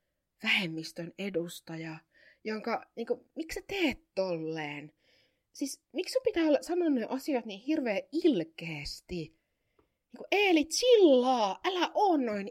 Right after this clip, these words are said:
ilkeä! Et se, se, se tiivistää aika paljon, niin kun, ei ainoastaan sen mun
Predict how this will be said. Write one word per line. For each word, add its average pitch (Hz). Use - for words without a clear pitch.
ilkeä! 180
Et -
se, 320
se, -
se 226
tiivistää 277
aika 196
paljon, 180
niin 180
kun, 170
ei 226
ainoastaan 214
sen 180
mun 180